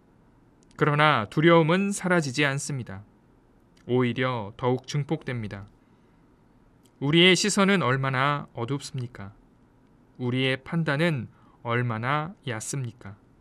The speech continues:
우리의 이해는 얼마나 좁습니까? 우리의 알은 얼마나 부족합니까? 그런 것으로 우리 존재의 근거를 찾으려고 한다는 것이 얼마나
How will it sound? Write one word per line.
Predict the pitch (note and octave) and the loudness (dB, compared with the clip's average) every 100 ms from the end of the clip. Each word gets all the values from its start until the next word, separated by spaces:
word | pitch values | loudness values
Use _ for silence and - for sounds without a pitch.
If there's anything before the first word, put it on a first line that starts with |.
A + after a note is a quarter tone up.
| - _ _ _ _ _ _ _ | -20 _ _ _ _ _ _ _
우리의 | D3+ D#3+ F3+ F3 | -2 4 6 6
이해는 | C#3+ E3 E3 F#3 | 4 2 4 2
얼마나 | B2+ C#3+ C#3+ C#3+ D#3 B2+ G2 - | 2 0 0 0 0 0 -4 -12
좁습니까? | - A#2+ - C#3 C3 - F#2+ F2+ _ _ _ _ _ _ _ _ _ | -14 -12 -10 -8 -10 -10 -16 -18 _ _ _ _ _ _ _ _ _
우리의 | B2+ A#2+ B2 C3 C3 - | -6 -2 -2 -2 -4 -4
알은 | A#2+ A#2 A#2 C#3 B2+ G#2 - | -4 -2 -4 -6 -8 -10 -12
얼마나 | A#2+ A#2 A#2 A2 B2 B2 G2+ - | -6 -4 -4 -6 -6 -6 -8 -10
부족합니까? | A#2+ B2+ - A2 G#2 G2 G2+ _ - - _ _ _ _ _ _ _ _ _ | -8 -8 -10 -12 -12 -20 -20 _ -20 -20 _ _ _ _ _ _ _ _ _
그런 | E3+ F#3 F#3 | 4 4 6
것으로 | F3+ F#3 F#3 F3 B2 | 2 4 2 2 2
우리 | D3 F#3 E3+ | 2 2 2
존재의 | D#3+ F3 G3+ G3 | 0 2 4 4
근거를 | F3+ E3+ D#3 E3 D3+ A2+ | 4 0 2 2 2 -2
찾으려고 | - E3+ E3 D3 C3+ C#3+ | -6 -4 -2 -2 -2 -6
한다는 | - F3 E3+ E3 D#3 | -4 -2 0 -2 -2
것이 | C3 A#2+ - C#3+ G2+ - _ _ _ | -4 -4 -4 -6 -6 -12 _ _ _
얼마나 | A#2+ A#2+ A2+ A#2 B2+ B2+ | -2 -2 -2 -4 -4 -4